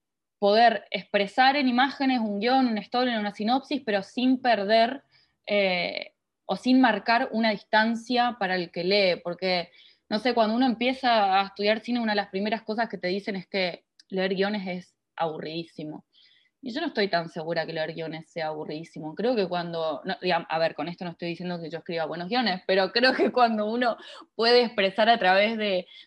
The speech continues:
de, de palabras de una manera como más poética y saber dónde poner, eh, los puntos, las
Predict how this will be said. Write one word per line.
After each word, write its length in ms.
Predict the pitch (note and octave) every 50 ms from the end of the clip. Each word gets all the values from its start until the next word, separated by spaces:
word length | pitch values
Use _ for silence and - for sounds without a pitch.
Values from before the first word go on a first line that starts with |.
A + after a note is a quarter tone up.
| _
de, 320 | - F3+ F#3 F3+ F3+ E3+ E3
de 160 | F3 F3+ F3+
palabras 520 | F3 E3+ E3+ F#3 G3 G#3+ A3+ A3+ G#3 G#3 G3+
de 60 | F#3+
una 180 | F#3+ G3+ G3
manera 260 | F#3+ F#3 F#3+ G3+ G#3 G3
como 220 | G3 F3+ E3+ F3+
más 160 | G3 G3+ - -
poética 920 | - F#3+ G3+ G#3 A#3 A#3 A3 G#3+ A3 - G#3+ G3 _ - G#3 G3+ G3 G3
y 80 | F#3+ F#3
saber 300 | - - F3 F3 F#3+ G3+
dónde 200 | G#3 A3 G#3+ G3
poner, 400 | F3 F#3 F#3 F#3+ G3 G#3 G#3+ G#3 - - - - - _ _ -
eh, 300 | F3+ F#3 F#3 F3+ E3+ E3
los 160 | E3+ F3 F3+ -
puntos, 640 | - - B3+ B3 A#3+ A#3 A3 G#3 A3 F#3 F#3 F#3+ F3+
las 200 | F3 E3 -